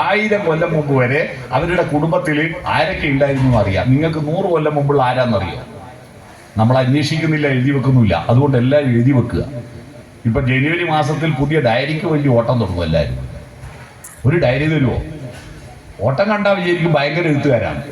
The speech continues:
ഒരക്ഷരം പോലും എഴുതാണ്ട് അലമാരിയിൽ അട്ടി വെക്കാനാ വാങ്ങിക്കൊണ്ടേക്കുന്നത്. ആ ഡയറി ഒന്ന് എടുത്തിട്ട് നിങ്ങളുടെ പേരും നിങ്ങളുടെ, നിങ്ങൾക്കറിയുന്ന നിങ്ങളുടെ അച്ഛന്റെ പേരും അച്ഛന്റെ അമ്മയുടെ പേരും അമ്മയുടെ പേരും അമ്മയുടെ അച്ഛന്റെ പേരും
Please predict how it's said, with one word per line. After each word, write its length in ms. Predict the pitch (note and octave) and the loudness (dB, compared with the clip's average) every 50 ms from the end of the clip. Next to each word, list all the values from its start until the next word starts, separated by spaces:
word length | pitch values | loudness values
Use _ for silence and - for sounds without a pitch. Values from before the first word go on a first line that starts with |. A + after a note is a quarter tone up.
| - - G#2+ B2+ D3 | -6 -2 0 2 2
ഒരക്ഷരം 540 | E3 E3+ E3 D#3 D#3 D3+ - F#3+ G3+ G#3+ G#3 G3 | 2 2 2 2 0 0 0 0 0 0 0 2
പോലും 180 | F#3+ F#3+ F3+ E3 | 2 2 2 2
എഴുതാണ്ട് 300 | D#3+ D#3+ E3 D3+ D3 D#3 C#3+ | 2 2 2 2 2 0 0
അലമാരിയിൽ 400 | C3+ C#3+ D3+ D#3+ D#3 D#3 D#3+ D#3 D3 | 0 0 0 0 0 0 0 0 0
അട്ടി 140 | C3 A#2+ D#3 D3+ | 0 0 -2 -2
വെക്കാനാ 260 | C#3 - - C3 B2+ A#2+ A2 | -2 0 0 0 0 0 0
വാങ്ങിക്കൊണ്ടേക്കുന്നത്. 640 | G#2 F#2 E2+ E2 D#2 D2 C#2+ C2+ C#2 C2 B1+ B1 - - - - - - - - - - - - - - - - - - - - - - - - A2 C#3+ | -2 -2 -4 -6 -6 -8 -8 -8 -8 -8 -10 -10 -12 -16 -18 -20 -20 -20 -20 -20 -20 -20 -20 -20 -20 -20 -20 -20 -20 -20 -20 -20 -20 -20 -14 -8 -4 -2
ആ 40 | F#3+ G3+ F#3+ | 0 0 0
ഡയറി 240 | F#3+ G3 G#3+ A3+ B3 B3 | 0 0 0 0 0 0
ഒന്ന് 120 | A#3 G#3+ F#3+ | 0 0 0
എടുത്തിട്ട് 400 | F3+ F3 C#3+ G#3 G3+ - - - F3 F#3 G#3 G#3+ G#3 G3 G3+ F#3+ F#3 F#3 G#3 G#3+ - - - - - - - G#2+ A2+ | -2 -2 -4 -4 -4 -2 -2 -2 -2 -2 -2 -4 -6 -8 -12 -12 -12 -12 -14 -14 -12 -10 -10 -10 -10 -12 -6 -4 -2
നിങ്ങളുടെ 320 | C#3+ E3 F#3+ A3 B3 B3 B3 A3 | -2 0 0 0 0 0 0 -2
പേരും 280 | G3 G3 G3+ G#3 A3+ A3+ G#3 | -2 -2 -2 0 0 0 0
നിങ്ങളുടെ, 260 | F#3 F3+ F#3+ G3 F#3+ F#3 - D#3+ | 0 0 0 0 0 0 0 -2
നിങ്ങൾക്കറിയുന്ന 640 | E3 F#3+ B3 B3 - G3 F3+ F#3+ F#3 F#3 F#3 G3 F#3+ F3 | -2 0 -2 -2 -2 -2 -2 -2 -2 -2 -2 -2 0 0
നിങ്ങളുടെ 220 | D#3+ E3+ E3+ D3+ D3 | 0 0 0 0 0
അച്ഛന്റെ 320 | C#3+ - G3 G3+ G3 - D3+ | 0 0 -2 0 0 0 0
പേരും 240 | D3+ D3+ D3+ E3+ F3 D3+ | 0 0 0 0 0 0
അച്ഛന്റെ 300 | B2 - - D#3+ D#3+ F3 E3 | -2 -2 -2 -2 -2 0 -2
അമ്മയുടെ 300 | D3+ D3+ D3+ C#3+ C3 C3 A#2+ | -2 -2 -2 0 0 0 2
പേരും 220 | B2+ B2+ C3 D#3 C#3 B2+ | 2 2 2 2 2 2
അമ്മയുടെ 340 | B2 C#3+ F3+ F#3 F#3 F3+ E3+ C#3+ | 2 2 0 0 -2 -2 -2 -2
പേരും 180 | C#3+ C#3+ D#3+ C#3 A2 | 0 0 0 0 0
അമ്മയുടെ 300 | A#2+ C#3 E3+ F#3 F3 D#3+ D3 | 0 0 0 0 0 0 0
അച്ഛന്റെ 300 | - - C#3 B2 A#2 G#2+ | 0 0 0 0 2 2
പേരും 200 | G#2 G#2+ B2 D#3 | 2 2 0 0